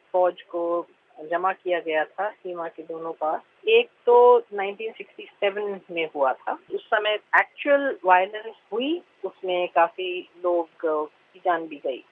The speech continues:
अगला जो major, जो सबसे serious, अ, वाकया हुआ था, वो हुआ था नाइनटीन एटी सिक्स। मेरे अनुमान से ये आखिरी मौका था जबकि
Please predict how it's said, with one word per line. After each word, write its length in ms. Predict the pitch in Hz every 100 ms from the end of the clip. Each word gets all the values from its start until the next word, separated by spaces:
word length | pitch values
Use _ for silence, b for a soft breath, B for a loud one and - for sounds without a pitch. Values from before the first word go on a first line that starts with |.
| -
अगला 300 | 226 285 311
जो 160 | 302 269 190 165
major, 400 | 170 226 254 269 226
जो 80 | 196
सबसे 280 | 202 - 196
serious, 640 | - 220 214 214 - -
अ, 220 | 190 175 160
वाकया 380 | 170 - 180 170
हुआ 160 | 190 220
था, 340 | 220 170 180 -
वो 300 | 208 269 294
हुआ 200 | 240 233
था 240 | 233 254 233
नाइनटीन 520 | 196 190 190 208 208
एटी 200 | 175 -
सिक्स। 340 | 190 - - - _ 180
मेरे 200 | 190 196
अनुमान 320 | 196 208 208
से 140 | 247
ये 160 | 254 277
आखिरी 400 | - 220 - 285
मौका 260 | 254 254
था 140 | 269 277
जबकि 480 | 254 247 - 269